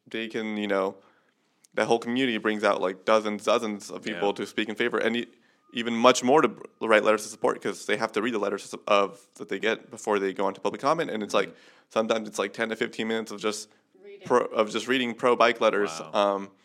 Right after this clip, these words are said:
Speaker 1: and so
Speaker 2: Are there any letters that people say, like, "I need to park my car"?
Speaker 1: There, there are some,
Speaker 2: <laughs> Really?
Speaker 1: but,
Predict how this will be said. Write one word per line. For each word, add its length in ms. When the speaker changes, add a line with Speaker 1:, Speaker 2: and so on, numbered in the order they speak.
Speaker 1:
and 540
so 680
Speaker 2:
Are 80
there 140
any 160
letters 300
that 120
people 180
say, 200
like, 180
"I 60
need 120
to 40
park 240
my 100
car"? 320
Speaker 1:
There, 300
there 280
are 40
some, 420
Speaker 2:
<laughs> 20
Really? 160
Speaker 1:
but, 560